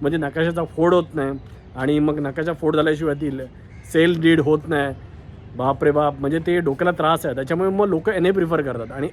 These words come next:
एनए प्रिफर करायला गेले तर त्याचे फोर्टी पर्सेंट वेस्टेज जातं, त्यामुळे त्याचे रेट्स भरपूर हाय आहेत. So, जेवढा आता माझा एक्सपिरियन्स राहिला आहे, म्हणजे मला तर काय खूप वेळ नाही झाला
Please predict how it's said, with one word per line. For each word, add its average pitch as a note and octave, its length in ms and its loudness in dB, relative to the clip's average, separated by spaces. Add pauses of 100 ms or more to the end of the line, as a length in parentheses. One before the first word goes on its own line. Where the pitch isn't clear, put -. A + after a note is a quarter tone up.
एनए E3+ 200 2
प्रिफर F#3+ 300 0
करायला F#3+ 240 0
गेले G3 260 2 (500)
तर D#3+ 80 -2
त्याचे E3+ 500 -2 (280)
फोर्टी D#3+ 280 0
पर्सेंट F#3+ 320 2
वेस्टेज E3+ 300 0
जातं, E3+ 220 0
त्यामुळे D#3 240 0
त्याचे D#3+ 220 -2
रेट्स D3 380 0
भरपूर E3 260 0
हाय D3 180 -2
आहेत. C#3 100 -2 (500)
So, B3 140 6 (320)
जेवढा F3+ 220 6
आता A#3+ 120 2
माझा D3+ 380 0
एक्सपिरियन्स G3+ 420 2
राहिला D3+ 240 2
आहे, C3 140 0
म्हणजे C3+ 280 -4
मला B2+ 180 -6
तर C#3 100 -4
काय D#3 100 -4
खूप D3 180 -4 (200)
वेळ C#3 180 2
नाही E3 140 2
झाला C3+ 180 -2